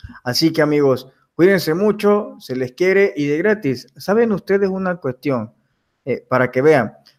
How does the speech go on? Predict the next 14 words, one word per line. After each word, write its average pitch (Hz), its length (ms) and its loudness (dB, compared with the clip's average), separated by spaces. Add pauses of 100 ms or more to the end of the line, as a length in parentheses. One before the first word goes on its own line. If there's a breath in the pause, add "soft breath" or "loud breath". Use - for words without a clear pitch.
(140 soft breath)
cuando 147 280 2
me 151 120 0
encuentro 214 560 -2
a 131 120 -2
estos 143 280 -6
que 131 180 -6
viven 143 320 -2
aquí 127 260 -4
en, 127 140 -4
en 120 120 -4
el 117 140 -4
norte 151 300 0
de 147 60 0
Italia, 160 560 0